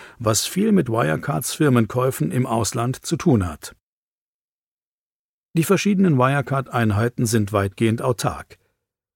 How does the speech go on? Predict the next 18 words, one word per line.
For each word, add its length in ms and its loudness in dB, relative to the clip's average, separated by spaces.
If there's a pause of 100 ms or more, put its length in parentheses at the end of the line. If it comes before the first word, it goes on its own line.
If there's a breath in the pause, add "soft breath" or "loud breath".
(160)
Es 140 0
ist 180 0
nie 200 6
ein 180 2
einheitlicher 720 2
Konzern 380 0
entstanden 640 2 (220 loud breath)
mit 220 0
einheitlichen 680 0
Vertragswerken 1000 -2
und 180 -4
Verwaltung, 600 2 (380 loud breath)
mit 260 -2
einheitlicher 840 0
zentraler 600 0
Buchhaltung 720 -2
oder 300 2
Kundenmanagementsystemen. 1600 0